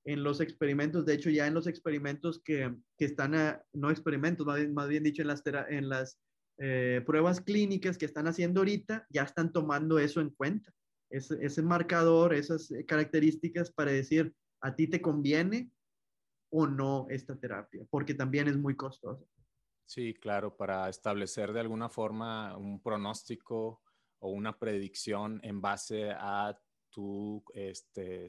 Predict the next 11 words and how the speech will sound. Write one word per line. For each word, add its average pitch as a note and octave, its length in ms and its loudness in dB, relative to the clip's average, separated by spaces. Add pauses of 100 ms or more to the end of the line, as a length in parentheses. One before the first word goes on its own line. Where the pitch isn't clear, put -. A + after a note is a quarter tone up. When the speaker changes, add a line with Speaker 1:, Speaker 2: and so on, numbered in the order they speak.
(160)
Speaker 2:
tus G2 180 -12
marcadores G#2 960 -4
o F#2+ 60 -12
ciertas G2+ 400 -10
cosas G#2+ 260 -10
que G#2 120 -10
ustedes G#2+ 280 -4
detectaron A#2 540 -6
que A2+ 100 -8
eran A2 180 -4
importantes F#2 720 -10